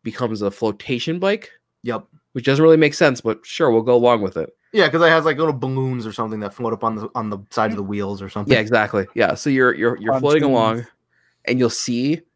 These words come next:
Speaker 1: um, like, we'll just say a Goldeen. You see a Goldeen, and then you go fish in the circle nearby. Bam, it's a Goldeen. I'm like, "I could have just ran into it if I wanted a fucking Goldeen." <laughs>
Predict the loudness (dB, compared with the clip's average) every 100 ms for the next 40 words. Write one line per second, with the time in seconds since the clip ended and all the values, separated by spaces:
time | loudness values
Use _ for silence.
0 | _ _ _ _ -2 0 -2 -6 -12 _
1 | _ _ _ 0 2 0 0 0 0 0
2 | -2 -8 -12 _ -14 0 2 2 0 -2
3 | -6 -16 _ _ _ _ _ _ _ 0
4 | 0 0 2 0 0 -4 -2 -2 0 -2
5 | -4 -2 -4 -8 _ _ _ _ _ _
6 | _ -2 0 0 -2 -2 -2 -2 -2 -4
7 | -4 -2 -4 -4 -8 -8 0 2 4 4
8 | 4 4 2 0 0 0 -4 -6 _ _
9 | _ -20 -8 -6 -4 -4 -4 -4 -6 -8
10 | -12